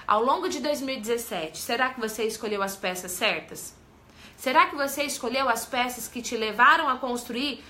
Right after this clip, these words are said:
o objetivo, o cenário, a vida que você quer,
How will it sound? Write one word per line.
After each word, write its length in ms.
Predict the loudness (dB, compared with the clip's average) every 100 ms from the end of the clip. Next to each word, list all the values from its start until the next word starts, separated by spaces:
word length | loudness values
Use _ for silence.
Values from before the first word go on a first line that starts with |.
| -10 0
o 100 | 2
objetivo, 720 | 2 0 0 -2 -4 -4 -2
o 40 |
cenário, 640 | -2 -2 2 6 6 4 0
a 40 |
vida 440 | -2 -2 -2 -2 -6
que 160 | -6
você 260 | -6 -6 -6
quer, 420 | -4 -2 -2